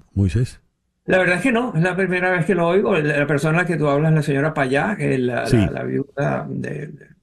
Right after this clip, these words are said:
Speaker 2: de un activista de, por, pro, pro democracia de Estados Unidos, que
Speaker 1: Ujú.
Speaker 2: un cubano, eh, eh, trabajaba en Estados Unidos, era un activista de hace muchos tiempos, un, un
Speaker 1: Sí.
Speaker 2: líder para, para muchos, ¿no?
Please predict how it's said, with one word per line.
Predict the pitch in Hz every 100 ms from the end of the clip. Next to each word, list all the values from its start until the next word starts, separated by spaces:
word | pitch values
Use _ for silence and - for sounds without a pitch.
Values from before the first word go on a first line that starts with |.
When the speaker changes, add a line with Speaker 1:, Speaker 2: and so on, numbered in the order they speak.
| - -
Speaker 2:
de | 131
un | 131
activista | 151 147 139 139 139 147
de, | 139 131
por, | - 139 131 - - 139 -
pro, | 156 143 -
pro | 190 180
democracia | 185 151 151 151 151 - 120 120
de | 113
Estados | - 123 127 127
Unidos, | 135 - - 131
que | 127
Speaker 1:
Ujú. | 120 92 71
Speaker 2:
un | -
cubano, | 131 127 147 147 - -
eh, | - 113 - - - - _ _ -
eh, | 135
trabajaba | 135 123 117 120 123
en | 139
Estados | 135 131 131
Unidos, | 135 131 135 143
era | 131
un | 175 170
activista | 160 147 151 160 170
de |
hace | 139 160
muchos | 147 143 160 -
tiempos, | 156 151 165
un, | 139 131 131
un | 139 131
Speaker 1:
Sí. | 139
Speaker 2:
líder | - 139 -
para, | - 120 110
para | - 123
muchos, | 117 135 131 127
¿no? | 131 196